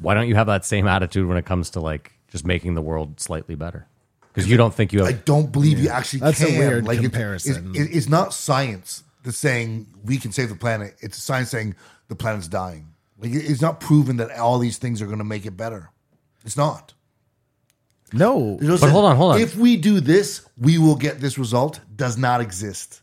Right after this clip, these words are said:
Speaker 1: Yeah,
Speaker 2: With
Speaker 1: I get
Speaker 2: any
Speaker 1: it.
Speaker 2: of these targets that we're all gonna miss and
Speaker 1: Yeah, yeah,
Speaker 2: everything.
Speaker 3: We
Speaker 1: I
Speaker 3: all agree to that.
Speaker 2: So we're chasing our tail endlessly and stressed out at the
Speaker 3: That's,
Speaker 2: same time.
Speaker 3: I don't know if
Speaker 1: That is
Speaker 3: that's
Speaker 1: how, Kamar,
Speaker 3: necessarily
Speaker 1: innovation
Speaker 3: true.
Speaker 1: works like that.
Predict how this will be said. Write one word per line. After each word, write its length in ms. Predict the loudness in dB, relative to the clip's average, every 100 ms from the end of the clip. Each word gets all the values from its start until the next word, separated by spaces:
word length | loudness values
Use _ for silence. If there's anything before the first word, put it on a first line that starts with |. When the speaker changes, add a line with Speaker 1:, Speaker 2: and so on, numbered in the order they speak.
| _
Speaker 1:
Yeah, 120 | 2 2
Speaker 2:
With 20 | 4
Speaker 1:
I 20 |
get 40 | 4
Speaker 2:
any 120 | 4
Speaker 1:
it. 20 |
Speaker 2:
of 40 | 2
these 160 | -2
targets 420 | 0 0 0 -4
that 100 | -6
we're 100 | -4
all 140 | -2 0
gonna 180 | -2 -4
miss 220 | -6 -4
and 80 | 2
Speaker 1:
Yeah, 80 |
yeah, 120 | 4 4
Speaker 2:
everything. 180 | 4 6
Speaker 3:
We 100 | 8
Speaker 1:
I 40 |
Speaker 3:
all 280 | 10 8 8
agree 280 | 6 4 2
to 120 | 0
that. 60 | 0
Speaker 2:
So 100 | 2
we're 180 | 2 0 -8
chasing 500 | -6 -4 -4 -4 -6
our 100 | -6
tail 320 | -2 0 0 0
endlessly 640 | -2 0 -2 -4 -4 -6 -10 -10
and 140 | -10
stressed 400 | -8 -6 -6 -2
out 80 | -4
at 60 | 0
the 60 | 0
Speaker 3:
That's, 200 | 0 -2
Speaker 2:
same 120 | -4
time. 140 | -4 2
Speaker 3:
I 140 | 2
don't 160 | 4 2
know 140 | 0
if 40 | 2
Speaker 1:
That 160 | 2
is 120 | 2 2
Speaker 3:
that's 180 | -2
Speaker 1:
how, 60 | 0
Kamar, 360 | 4 4 4 0
Speaker 3:
necessarily 420 | -4 2 4 6
Speaker 1:
innovation 480 | 6 4 4 2 2
Speaker 3:
true. 80 | 4
Speaker 1:
works 360 | 4 2 0
like 200 | -2 -2
that. 240 | -4 -6